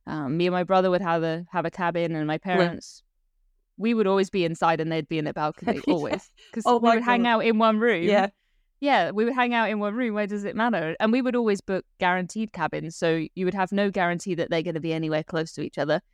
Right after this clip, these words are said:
Speaker 1: Sometimes we would end up with ones on the same deck. It was great, but sometimes we would end up with, like, eight decks apart the other side of the ship, and it takes, like,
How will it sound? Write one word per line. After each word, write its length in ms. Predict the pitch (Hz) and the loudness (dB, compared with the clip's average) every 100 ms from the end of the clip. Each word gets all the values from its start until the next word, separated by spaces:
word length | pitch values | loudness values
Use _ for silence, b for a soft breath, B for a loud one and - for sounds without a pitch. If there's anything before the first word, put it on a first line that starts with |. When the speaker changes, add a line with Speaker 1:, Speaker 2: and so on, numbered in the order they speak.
| _ | _
Speaker 1:
Sometimes 520 | - 277 254 240 214 | 0 2 4 2 0
we 100 | 220 | 0
would 120 | 208 196 | 0 2
end 160 | 196 | 2
up 120 | 180 | 0
with 140 | 180 175 | 0 -2
ones 220 | 170 165 | -4 -4
on 80 | 156 | -6
the 60 | 160 | -6
same 260 | - 160 | -4 -6
deck. 220 | - 285 - | 0 -2 -2
It 40 | |
was 140 | 156 175 | -8 -4
great, 400 | 175 208 277 - | -2 0 -2 -4
but 360 | - 170 - - | 0 0 -2 -2
sometimes 480 | 269 247 208 180 | 0 2 0 0
we 100 | 170 170 | -2 -2
would 140 | 165 | 0
end 180 | 165 165 | -2 -2
up 180 | 160 - _ _ _ _ _ _ | -4 -4 _ _ _ _ _ _
with, 140 | 180 180 | -4 -2
like, 140 | 165 - | -2 0
eight 220 | 202 190 | -2 2
decks 260 | 190 180 | 0 0
apart 400 | 196 - 175 185 | -6 -2 2 2
the 80 | 202 | 0
other 160 | 190 208 | -2 -2
side 240 | 226 208 | -2 -2
of 80 | 214 | -2
the 60 | 220 | -6
ship, 260 | - 190 | -2 -2
and 100 | 190 | -2
it 120 | 180 | -8
takes, 360 | - 190 175 _ _ _ | -4 -4 -4 _ _ _
like, 200 | - 165 | -2 -2